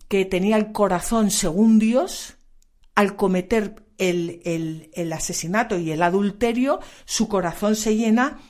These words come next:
de todo lo que es contrario a Dios, de traición, de mentira, de desprecio, de infi-, infidelidad. O sea, vamos, vamos a ver cómo este, este gran hombre,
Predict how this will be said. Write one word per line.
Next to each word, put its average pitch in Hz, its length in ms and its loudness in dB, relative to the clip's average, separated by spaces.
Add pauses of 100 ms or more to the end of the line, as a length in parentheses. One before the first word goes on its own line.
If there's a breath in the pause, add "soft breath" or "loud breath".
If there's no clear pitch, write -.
(120)
de 175 200 2
todo 202 340 2
lo 214 180 2
que 208 100 0
es 220 140 0
contrario 196 680 0
a 165 60 0
Dios, 196 340 -4
de 185 100 -2
traición, 175 960 -4
de 170 120 0
mentira, 160 760 -2
de 165 180 -6
desprecio, 175 1040 -4 (340 loud breath)
de 170 120 -2
infi-, 170 600 0
infidelidad. 170 1040 -2
O - 340 -20
sea, 208 160 0
vamos, 240 320 4
vamos 226 380 4
a 269 60 -2
ver 269 200 0
cómo 185 400 -2
este, 254 560 -2
este 214 380 -2
gran 208 400 2
hombre, 214 640 0